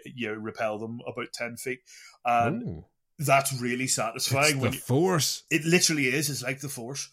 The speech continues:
Speaker 1: And it's really satisfying when you're on the branch of a tree and you use it and people go firing <laughs> off the end of a tree, uh, to their death, essentially. So I'm even passively killing people now. So is, is that what they mean by pacifist?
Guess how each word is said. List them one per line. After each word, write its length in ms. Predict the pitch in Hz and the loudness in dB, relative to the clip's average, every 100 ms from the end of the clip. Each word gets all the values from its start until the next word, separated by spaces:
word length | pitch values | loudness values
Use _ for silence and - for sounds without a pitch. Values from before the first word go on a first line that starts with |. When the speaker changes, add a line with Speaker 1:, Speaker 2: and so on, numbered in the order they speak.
| - - - 147 | -18 -20 -4 2
Speaker 1:
And 200 | 135 135 | 2 2
it's 180 | 135 | -2
really 240 | 135 143 139 | -2 -2 0
satisfying 680 | 120 110 131 143 139 139 123 | -2 -2 -4 -2 0 0 -2
when 160 | 117 | -4
you're 140 | 113 110 | -4 -4
on 120 | 110 | -4
the 60 | |
branch 340 | 110 107 101 - | -6 -8 -8 -10
of 60 | |
a 40 | 110 | -6
tree 360 | - 110 110 117 | -4 -2 -2 -2
and 80 | |
you 80 | 117 | -4
use 300 | 107 107 107 | -4 -4 -4
it 100 | 127 - | -4 -4
and 300 | 110 104 - _ - | -8 -8 -16 _ -8
people 300 | 113 101 104 | -8 -6 -10
go 240 | 110 104 | -10 -10
firing 600 | 104 - 127 107 107 139 | -8 -6 -2 -2 -2 -2
<laughs> 40 | 117 | -2
off 180 | 131 - | -2 0
the 220 | 139 113 | 2 0
end 160 | 113 | -4
of 100 | 113 113 | -8 -6
a 40 | |
tree, 360 | - 107 123 - - - - | -6 -6 -6 -12 -18 -18 -6
uh, 360 | 110 107 107 113 - | -2 0 0 -2 -6
to 120 | 123 | -8
their 160 | 107 107 | -8 -8
death, 360 | 107 123 - - _ _ _ 113 | -6 -8 -10 -20 _ _ _ -18
essentially. 500 | - 113 - 117 117 | -14 -12 -12 -12 -14
So 420 | - - 117 110 - - | -12 -8 -6 -6 -12 -6
I'm 120 | 123 | 0
even 260 | 208 202 151 | 2 2 0
passively 560 | - 131 - 151 156 190 | 2 0 2 -2 -6 -8
killing 340 | - 123 117 | -6 -8 -8
people 280 | 110 101 98 | -12 -14 -16
now. 240 | 95 92 120 _ _ _ _ | -18 -20 _ _ _ _ _
So 320 | - - 123 120 | -12 -6 -6 -6
is, 140 | 131 | -8
is 100 | 156 | 0
that 160 | 185 196 | 2 0
what 100 | - | -2
they 60 | 170 | -6
mean 180 | 180 | -6
by 100 | 175 | -6
pacifist? 680 | 180 180 - - 98 - - | -4 -6 -6 -12 -12 -14 -18